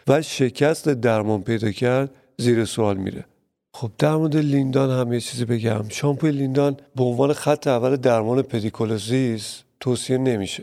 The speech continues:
چون عوارض عصبی نادر و مقاومت گسترده هم داره. لیندان حشره‌کش ارگانوکولور هست در واقع. انتقال عصبی رو در بندپایان انگلی مهار می‌کنه. سمیت عصبی منجر به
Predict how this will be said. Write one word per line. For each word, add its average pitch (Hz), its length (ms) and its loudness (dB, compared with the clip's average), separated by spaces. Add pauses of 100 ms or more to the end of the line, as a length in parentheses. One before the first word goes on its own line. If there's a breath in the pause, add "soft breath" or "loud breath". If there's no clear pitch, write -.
چون 147 200 2
عوارض 123 480 0 (220)
عصبی 123 480 0
نادر 123 400 0
و 123 220 2 (160 loud breath)
مقاومت 120 500 2
گسترده 110 640 0
هم 110 180 -2
داره. 104 220 -2
لیندان 156 340 2
حشره‌کش 113 680 -2 (360)
ارگانوکولور 110 880 0
هست 95 280 -6
در 107 180 0
واقع. - 260 -10 (160)
انتقال 135 500 2
عصبی 127 420 0
رو 131 280 0
در 110 340 0
بندپایان 117 640 -2
انگلی 113 580 -2
مهار 98 340 0
می‌کنه. 90 400 -14 (140)
سمیت 143 600 0
عصبی 131 600 0
منجر 110 480 0
به 98 220 -2